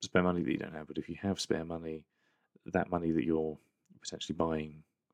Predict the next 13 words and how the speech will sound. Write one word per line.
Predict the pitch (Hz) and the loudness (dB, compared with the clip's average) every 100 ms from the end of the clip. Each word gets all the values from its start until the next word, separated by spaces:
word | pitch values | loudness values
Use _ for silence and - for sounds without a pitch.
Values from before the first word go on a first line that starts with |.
| - | -14
from | 78 | -10
someone | 78 80 80 | -4 -2 -2
secondhand | 82 80 76 80 | -2 -4 -6 -2
on | 82 | 8
eBay | 151 143 127 | 10 10 6
is | 101 | 4
then | 92 | 0
potentially | - 87 - 85 | -2 -4 -4 -4
money | 85 | -4
that's | 80 - | -6 -8
helping | 82 85 | -6 -8
that | 85 - | -10 -6
person | 80 78 82 82 | -2 0 -2 -6